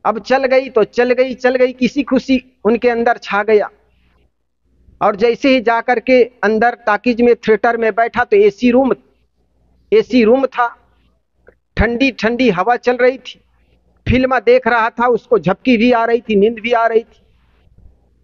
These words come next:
और आदमी को जब झपकी आती है, तो उनको स्वप्न भी होता है।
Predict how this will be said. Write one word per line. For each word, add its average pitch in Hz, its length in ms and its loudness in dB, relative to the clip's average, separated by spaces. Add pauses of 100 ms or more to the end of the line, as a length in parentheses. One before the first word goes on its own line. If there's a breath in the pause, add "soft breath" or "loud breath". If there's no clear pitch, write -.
(100)
और 175 120 0
आदमी 233 360 -2
को 262 140 -2
जब 240 180 -4
झपकी 269 420 -2
आती 247 260 0
है, 262 60 4
तो 254 100 0
उनको 240 260 2
स्वप्न 277 420 -2
भी 262 120 -2
होता 247 340 0
है। - 200 -12